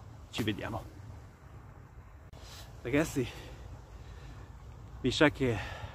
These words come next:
portate bene, è passato pochissimo, pochissimo, e praticamente vi avevo detto che sta-, vedevo qualcosa arrivare, è partita proprio questa.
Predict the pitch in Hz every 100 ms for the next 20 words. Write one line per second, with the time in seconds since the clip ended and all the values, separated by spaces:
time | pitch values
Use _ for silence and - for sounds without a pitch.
0 | - - - - - - 147 127 156 -
1 | 120 113 104 104 - - - - - -
2 | - - - - - - - - - -
3 | 123 165 156 127 - 147 - 135 - 117
4 | 101 - - - - - - - - -
5 | - - - - - 147 180 175 233 220
6 | 214 - - - - - - - - -
7 | - - - - 139 123 - - - 143
8 | 165 160 151 160 160 175 110 - - -
9 | - - - 135 156 165 185 165 117 113
10 | 107 - - - - - - 131 135 131
11 | 123 113 120 117 117 110 110 110 104 -
12 | - - - - 123 - 104 123 110 107
13 | 104 101 - -